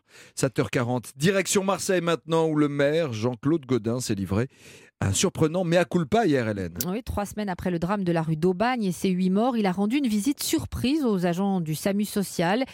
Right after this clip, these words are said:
Speaker 2: histoire d'expliquer sa réaction tardive. Jean-Claude Gaudin, qui dirige la ville depuis vingt-trois ans, s'est plaint d'être abandonné de tous. À Marseille, Stéphane Frangy.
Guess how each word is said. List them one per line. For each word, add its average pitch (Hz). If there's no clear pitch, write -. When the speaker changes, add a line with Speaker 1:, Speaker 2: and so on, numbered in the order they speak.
Speaker 2:
histoire 160
d'expliquer 170
sa -
réaction 160
tardive. 196
Jean-Claude 180
Gaudin, 165
qui -
dirige 147
la 151
ville 170
depuis 143
vingt-trois 180
ans, 226
s'est -
plaint 226
d'être 160
abandonné 220
de 160
tous. -
À 170
Marseille, 151
Stéphane 170
Frangy. 131